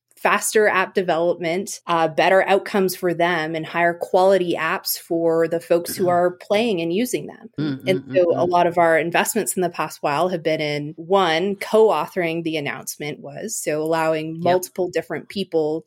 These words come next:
Speaker 1: to open the app for edit at the same time and make
Speaker 2: Mm-hmm.
Speaker 1: changes and have those automatically merged in just like you would in the Office apps. Incredibly exciting, because when you think about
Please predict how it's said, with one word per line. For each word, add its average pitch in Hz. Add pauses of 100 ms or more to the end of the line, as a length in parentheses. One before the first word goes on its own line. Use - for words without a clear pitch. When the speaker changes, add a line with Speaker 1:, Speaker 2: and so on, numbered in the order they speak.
Speaker 1:
to 160 (300)
open 214
the 190
app 175
for -
edit 202
at 170
the 185
same 170
time 196
and 160
make 160
Speaker 2:
Mm-hmm. -
Speaker 1:
changes 175 (260)
and -
have 196
those 190 (100)
automatically 202
merged 185
in 170
just 190
like 175
you 175
would 160
in 151
the 160
Office 190
apps. - (240)
Incredibly 220
exciting, 175
because 165
when 180
you 175
think 196
about 175